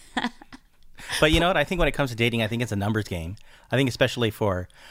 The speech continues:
Speaker 2: for women in L A,
Speaker 1: Mm.
Speaker 2: So I think that, and I think that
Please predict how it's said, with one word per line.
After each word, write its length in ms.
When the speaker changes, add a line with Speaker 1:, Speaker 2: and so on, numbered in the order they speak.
Speaker 2:
for 180
women 320
in 140
L 200
A, 260
Speaker 1:
Mm. 300
Speaker 2:
So 300
I 160
think 280
that, 300
and 120
I 100
think 280
that 220